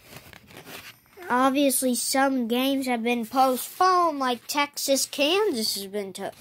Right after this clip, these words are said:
postponed. That was gonna be a good... Kansas almost beat 'em, like, two seasons ago or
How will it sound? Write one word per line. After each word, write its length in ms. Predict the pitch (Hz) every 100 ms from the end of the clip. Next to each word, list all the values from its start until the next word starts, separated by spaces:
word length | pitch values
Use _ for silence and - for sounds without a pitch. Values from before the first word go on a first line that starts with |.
| -
postponed. 920 | 220 208 196 - 196 190 185 190 202 - - - - - -
That 120 | -
was 140 | 220 214
gonna 180 | 202
be 160 | 196 202
a 60 | 196
good... 320 | 196 202 175 - - - - - _ _ _ - - - - - 240 220 -
Kansas 540 | 254 381 494 381 311
almost 460 | 294 330 294 226 -
beat 280 | 269 381 415
'em, 240 | 311 220
like, 200 | 220 214 - _
two 220 | - 285
seasons 480 | 262 294 311 359 381
ago 260 | 392 403 381
or 260 | 233 202